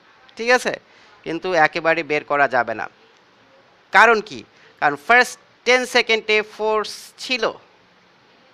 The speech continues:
ফোর্স ছিল, আর লাস্ট টেন সেকেন্ডে ফোর্স ছিল না। ফোর্স ছিল না মানে কি? লাস্ট টেন সেকেন্ডে অ্যাক্সিলারেশন জিরো, আর ফার্স্ট টেন সেকেন্ডে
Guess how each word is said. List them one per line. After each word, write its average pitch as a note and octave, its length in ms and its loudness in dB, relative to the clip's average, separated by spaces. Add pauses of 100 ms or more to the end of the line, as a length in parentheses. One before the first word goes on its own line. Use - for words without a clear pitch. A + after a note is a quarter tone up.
(220)
ফোর্স B3 560 -2
ছিল, G#3 360 -6 (580)
আর C3+ 300 4
লাস্ট F#3 380 4
টেন B3+ 220 0
সেকেন্ডে A#3 500 -2
ফোর্স A3+ 680 -4
ছিল A#3 300 -4
না। C#3+ 160 -6 (1040)
ফোর্স B3 460 -2
ছিল A#3+ 280 -2
না B3+ 160 4
মানে A#3 220 4
কি? B2 160 -10 (480)
লাস্ট F#3+ 460 2 (140)
টেন A#3+ 240 0
সেকেন্ডে G3+ 600 -2 (440)
অ্যাক্সিলারেশন A3+ 1000 0 (920)
জিরো, A3+ 320 -2 (1160)
আর C3+ 240 2
ফার্স্ট B3+ 440 -2
টেন A#3+ 280 0
সেকেন্ডে A3 640 -2